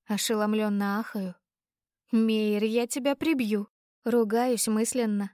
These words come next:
на секунду представив, что было бы, если бы мачеха в посылку нос сунула. Но следом расплываюсь в улыбке.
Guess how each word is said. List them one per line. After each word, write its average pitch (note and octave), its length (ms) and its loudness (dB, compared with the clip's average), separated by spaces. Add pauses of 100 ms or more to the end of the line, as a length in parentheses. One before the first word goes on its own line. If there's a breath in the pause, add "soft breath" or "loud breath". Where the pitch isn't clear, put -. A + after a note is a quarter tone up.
(160)
на B3+ 140 2
секунду C4+ 440 -2
представив, A#3+ 640 -2
что A3 260 -4
было B3 240 2
бы, G3 160 -2
если G3 300 -6
бы G#3 120 -2
мачеха G#3+ 460 -4
в - 80 -20
посылку C4 500 -4
нос A3+ 260 0
сунула. F#3+ 560 -4 (540)
Но B3+ 160 2
следом A#3+ 440 0
расплываюсь G3+ 680 -4
в G3 80 -10
улыбке. G3 500 -8